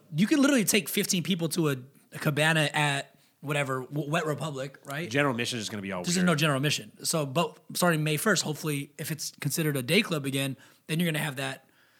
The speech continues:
Speaker 1: You can have fifty percent of the general admission kind of
Speaker 2: But still,
Speaker 1: Look.
Speaker 2: though, then how do you control people, how they, like, just
Speaker 1: You
Speaker 2: crowd
Speaker 1: don't.
Speaker 2: to the front?
Speaker 1: You don't. <laughs> You don't. It's impossible.
Speaker 2: Ridiculous.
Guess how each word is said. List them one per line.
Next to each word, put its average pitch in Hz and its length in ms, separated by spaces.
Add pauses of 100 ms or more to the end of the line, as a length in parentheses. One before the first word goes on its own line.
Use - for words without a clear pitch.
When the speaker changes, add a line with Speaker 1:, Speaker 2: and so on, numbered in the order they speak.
(140)
Speaker 1:
You 185 120
can 214 80
have 160 120
fifty 226 220
percent 175 340
of 151 160
the 143 460 (320)
general 160 400
admission 143 500
kind 143 240
of 127 340 (320)
Speaker 2:
But 127 100
still, 202 160
Speaker 1:
Look. 185 80
Speaker 2:
though, 135 60
then 135 160
how 131 140
do 139 80
you 135 60
control 123 340
people, 117 320
how 110 220
they, 104 200
like, 98 280
just - 200
Speaker 1:
You 196 60
Speaker 2:
crowd 117 200
Speaker 1:
don't. 110 80
Speaker 2:
to 107 60
the 104 80
front? 110 280
Speaker 1:
You 262 80
don't. 170 320 (140)
<laughs> 240 180
You 180 120
don't. 151 340
It's - 180
impossible. 175 240
Speaker 2:
Ridiculous. 92 520